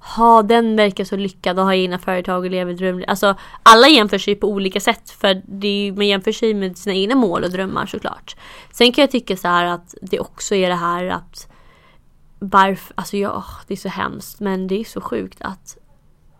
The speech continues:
vissa bilder, typ, om du visar mycket skinn på Instagram så får du tre gånger så mycket likes.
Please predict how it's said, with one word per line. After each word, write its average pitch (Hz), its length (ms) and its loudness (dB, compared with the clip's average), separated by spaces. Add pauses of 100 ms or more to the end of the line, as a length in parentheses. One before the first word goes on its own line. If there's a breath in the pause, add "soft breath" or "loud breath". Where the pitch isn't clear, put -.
(360)
vissa 196 300 -8
bilder, 190 460 -10
typ, - 260 -16
om 202 200 -10
du 202 80 -6
visar 196 320 -8
mycket 196 420 -10
skinn 190 400 -8 (420)
på 196 140 -6
Instagram 196 460 -10
så - 140 -14
får 190 240 -12
du 196 260 -8 (220)
tre 247 120 -8
gånger 190 220 -10
så 190 100 -14
mycket 190 220 -12
likes. 202 420 -12